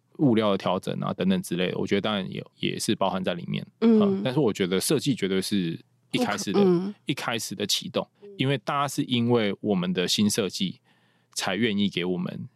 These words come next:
Speaker 1: 新的机会。消费者没有踏进来第一次之前，其实我们都没有办法有机会留住他啦。呃，设计是让我们有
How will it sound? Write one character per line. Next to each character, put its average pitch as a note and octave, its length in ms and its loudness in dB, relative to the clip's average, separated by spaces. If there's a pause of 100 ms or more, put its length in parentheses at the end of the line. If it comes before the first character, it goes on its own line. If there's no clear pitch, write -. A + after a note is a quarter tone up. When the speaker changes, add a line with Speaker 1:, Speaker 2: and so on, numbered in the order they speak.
Speaker 1:
新 - 240 0
的 F2 100 -2
机 F2 220 -8
会。 - 220 -10 (500)
消 - 160 -4
费 G#3 120 -2
者 A2+ 100 0
没 G2+ 80 2
有 G2 80 2
踏 A2 160 -2
进 G2+ 140 -2
来 F2 80 -2
第 G2+ 160 0
一 F#2+ 40 0
次 G2+ 140 -2
之 F#2 140 -4
前， F#2+ 160 -6
其 - 140 -8
实 G#2 60 -2
我 F#2+ 60 2
们 F2 120 -4
都 G2 100 0
没 G2 100 2
有 F2 60 0
办 G2 120 0
法 F#2 80 -2
有 F#2+ 140 -4
机 - 160 -4
会 G#2 140 0
留 F2+ 120 -4
住 - 180 -18
他 - 100 -8
啦。 - 200 -12 (260)
呃， - 280 -4
设 F3 160 0
计 D3+ 160 2
是 A#2 260 2 (200)
让 C3 200 -2
我 G2+ 60 0
们 F#2+ 140 0
有 F2+ 200 -4